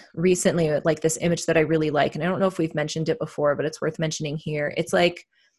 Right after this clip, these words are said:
resisting a thought or emotion or trying to just, like, push it away instead of, like, handling it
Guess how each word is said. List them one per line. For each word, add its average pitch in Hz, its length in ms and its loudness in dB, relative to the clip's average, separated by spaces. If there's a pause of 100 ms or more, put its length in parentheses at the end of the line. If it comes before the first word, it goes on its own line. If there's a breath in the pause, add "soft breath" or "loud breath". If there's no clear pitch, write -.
(280)
resisting 226 760 0
a 170 180 6
thought 160 380 2
or 165 100 -2
emotion 160 540 0
or 170 100 -2
trying 175 260 -2
to 196 100 -4
just, 170 200 -2
like, - 120 0 (160)
push - 320 2
it 180 80 6
away 160 340 6
instead 160 320 0
of, 156 100 0
like, 147 200 -2
handling 170 560 -2
it 330 200 -2